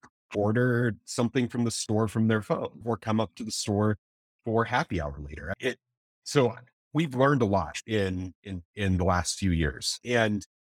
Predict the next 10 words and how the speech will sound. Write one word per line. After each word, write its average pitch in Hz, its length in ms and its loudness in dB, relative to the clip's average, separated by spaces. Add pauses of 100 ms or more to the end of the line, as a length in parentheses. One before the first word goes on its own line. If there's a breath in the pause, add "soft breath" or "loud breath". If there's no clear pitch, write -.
(140)
it's 131 160 -2
been 127 180 2
interesting 120 600 -2
to 110 260 -2
pilot 107 460 0
some 98 160 0
of 82 160 0
those 82 400 -2
things. - 500 -2 (100)
And 110 480 0